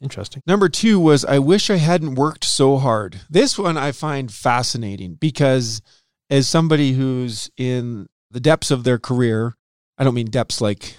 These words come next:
Speaker 2: the despair, but just in the throes of it, there are times when you're working really hard. Like, you're putting in lots of hours and you feel like you're doing things that are helping people and helping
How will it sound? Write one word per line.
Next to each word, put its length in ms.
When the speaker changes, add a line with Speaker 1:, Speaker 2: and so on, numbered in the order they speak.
Speaker 2:
the 120
despair, 500
but 220
just 400
in 200
the 100
throes 460
of 140
it, 320
there 200
are 180
times 400
when 120
you're 140
working 360
really 200
hard. 320
Like, 220
you're 80
putting 280
in 140
lots 240
of 80
hours 420
and 60
you 80
feel 180
like 220
you're 200
doing 320
things 400
that 100
are 220
helping 380
people 480
and 240
helping 580